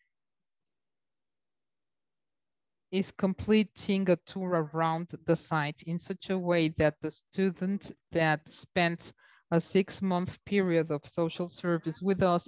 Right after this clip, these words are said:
at the end is completely aware that being an archaeologist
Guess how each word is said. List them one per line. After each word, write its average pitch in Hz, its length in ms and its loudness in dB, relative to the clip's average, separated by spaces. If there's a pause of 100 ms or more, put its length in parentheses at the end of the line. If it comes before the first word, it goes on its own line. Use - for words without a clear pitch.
at 175 180 0
the 175 220 2
end 185 460 -2 (680)
is 196 200 0
completely 208 880 0
aware 170 840 -2 (200)
that 160 260 2 (100)
being 180 240 -2
an 165 140 -2
archaeologist 170 1080 -2